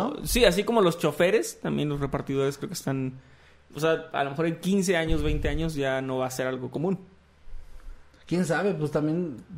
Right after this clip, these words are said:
Speaker 1: yo siento que los drones, los drones, por ejemplo, aquí en México, güey,
Speaker 2: Ajá.
Speaker 1: te los tiran
Speaker 2: Bueno,
Speaker 1: de
Speaker 2: algo que desapareció, no como tal, pero,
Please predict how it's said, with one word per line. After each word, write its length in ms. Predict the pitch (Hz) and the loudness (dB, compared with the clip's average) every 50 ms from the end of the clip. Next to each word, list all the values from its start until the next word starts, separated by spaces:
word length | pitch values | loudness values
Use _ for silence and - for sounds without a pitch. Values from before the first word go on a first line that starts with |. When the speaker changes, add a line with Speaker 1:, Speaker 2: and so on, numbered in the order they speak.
| 151 156 | -8 -4
Speaker 1:
yo 120 | 143 143 | -4 -4
siento 200 | 139 170 160 180 | -2 -2 -4 -4
que 100 | - 170 | -2 -2
los 180 | 139 131 127 127 | 0 0 0 0
drones, 440 | 131 131 143 151 147 - - - - 107 | 0 0 0 -2 -4 -6 -10 -12 -6 -2
los 180 | 127 127 127 | 0 0 2
drones, 260 | 127 131 139 147 147 | 2 2 2 0 0
por 100 | 147 143 131 | -2 0 0
ejemplo, 160 | 131 127 131 | 0 0 0
aquí 100 | 127 139 | 0 0
en 80 | 135 131 | 0 0
México, 320 | 131 127 143 147 - 151 | 0 -2 -2 -2 -2 -2
güey, 180 | 156 165 160 156 156 139 - - - - - - - - | -2 -2 -2 -4 -8 -12 -16 -18 -20 -20 -20 -20 -14 -8
Speaker 2:
Ajá. 340 | - 135 143 147 143 143 131 - - - - - | -4 -2 0 0 -2 -2 -6 -10 -16 -20 -8 -4
Speaker 1:
te 140 | - 127 110 | -2 -2 0
los 160 | 104 104 - | 0 -2 -2
tiran 320 | - 123 120 120 123 123 | 0 0 2 2 4 6
Speaker 2:
Bueno, 160 | - 240 220 185 | 8 8 8 8
Speaker 1:
de 60 | 170 | 8
Speaker 2:
algo 200 | 180 220 254 - | 8 8 8 6
que 80 | 269 | 6
desapareció, 800 | 247 220 190 180 196 165 - 175 165 160 165 - 196 196 208 214 | 6 6 6 6 4 2 4 4 4 4 2 4 4 6 6 6
no 160 | 208 226 226 | 6 6 4
como 240 | 233 320 269 220 - | 4 4 4 4 6
tal, 180 | 247 233 214 220 | 6 6 6 6
pero, 560 | 196 180 165 160 156 160 156 151 147 - | 6 8 10 10 10 10 8 8 4 2